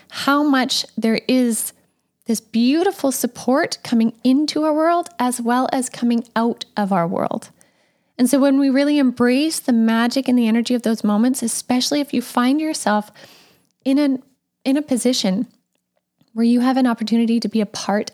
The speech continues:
of that, savor it. Savor it not only for your own personal experience and soul growth, and,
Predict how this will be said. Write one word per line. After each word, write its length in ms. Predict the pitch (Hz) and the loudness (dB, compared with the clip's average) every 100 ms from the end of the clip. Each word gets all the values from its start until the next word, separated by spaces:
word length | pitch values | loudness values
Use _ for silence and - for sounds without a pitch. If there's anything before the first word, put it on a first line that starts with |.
| _ | _
of 320 | 202 202 - | -4 -4 -6
that, 460 | - 214 254 - - _ _ _ _ _ _ _ _ | -6 -4 -4 -6 -16 _ _ _ _ _ _ _ _
savor 600 | - - - 220 233 226 | -12 -8 -2 0 0 -2
it. 300 | 196 202 - - _ _ _ _ _ _ _ _ | -4 -6 -12 -20 _ _ _ _ _ _ _ _
Savor 500 | - - 269 277 302 | -8 0 0 2 0
it 200 | 294 - | 0 0
not 180 | 254 254 | 0 2
only 220 | 285 285 | 2 0
for 180 | - 247 | 0 -2
your 240 | 214 214 | 0 0
own 260 | 214 262 254 | 2 2 0
personal 560 | - - 254 - 285 | -4 -4 -2 -2 -2
experience 600 | 294 - - 269 277 294 208 | -2 -2 -2 2 2 0 -2
and 140 | 202 | -2
soul 460 | - - 233 254 247 | -4 -4 0 0 0
growth, 520 | 220 208 285 359 - _ _ _ _ _ _ _ | 0 0 0 -2 -10 _ _ _ _ _ _ _
and, 380 | 220 208 208 | 0 2 2